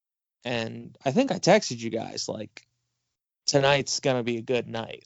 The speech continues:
Like, you know, I got out here dead silent. I saw a bunch of deer on my way, you know, from Jacob's house to mine. Like, tonight's gonna be a good night.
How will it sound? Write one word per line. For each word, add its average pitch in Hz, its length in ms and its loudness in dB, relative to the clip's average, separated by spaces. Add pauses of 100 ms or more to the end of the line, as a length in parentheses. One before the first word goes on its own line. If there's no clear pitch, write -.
Like, 104 320 -2 (500)
you - 100 -2
know, 110 60 -4
I 131 160 8
got 127 220 8
out 120 260 4
here 117 340 -4
dead 139 260 2
silent. 117 680 -4 (180)
I 135 80 -2
saw 123 300 2
a 110 60 -2
bunch 165 460 2
of 139 100 -4
deer 113 460 -6 (500)
on 127 240 2
my 117 120 2
way, 120 420 2 (300)
you 147 140 -2
know, 113 120 -6
from 123 200 -8
Jacob's 135 360 4
house 117 380 2
to 110 100 -2
mine. 117 640 0 (880)
Like, 104 220 -2 (200)
tonight's 135 380 0
gonna 117 180 -2
be 107 120 -8
a 107 40 -12
good 104 200 -8
night. 107 280 -8